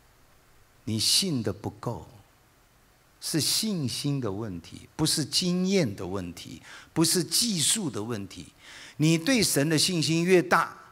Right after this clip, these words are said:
你赶鬼的权柄就越大；你对神的认识越多，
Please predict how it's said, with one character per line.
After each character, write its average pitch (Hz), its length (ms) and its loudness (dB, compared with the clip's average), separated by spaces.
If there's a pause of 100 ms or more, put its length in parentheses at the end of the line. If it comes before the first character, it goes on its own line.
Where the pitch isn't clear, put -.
(440)
你 120 160 0
赶 135 320 -2
鬼 110 160 -4
的 101 100 -6
权 98 260 -4
柄 98 200 -6
就 92 120 -6
越 92 200 -4
大； 85 200 -10 (680)
你 175 160 6
对 285 200 2
神 180 240 4
的 196 80 4
认 202 280 4
识 196 240 0
越 220 180 0
多， 202 420 -4